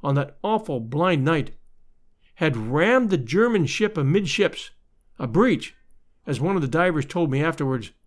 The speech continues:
that you could sail a Thames barge through, and then had gone away,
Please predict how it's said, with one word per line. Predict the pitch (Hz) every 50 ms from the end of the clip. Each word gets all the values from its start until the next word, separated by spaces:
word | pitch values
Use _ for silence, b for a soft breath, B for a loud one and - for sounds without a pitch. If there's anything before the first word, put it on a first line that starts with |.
| - - - _ _ _ _
that | _ - 139 -
you | 190
could | 160 165 135
sail | - - 190 196 208 208
a | 180
Thames | - - - 185 180 190 202 202 175 147
barge | 139 143 165 156 147 139 117 107 -
through, | - 135 110 90 73 - - _ _ - - - _ - - - - - - - -
and | 156 180
then | 233 262
had | 226 160 135
gone | 151 170 190 208
away, | 202 202 196 220 247 240 170 - -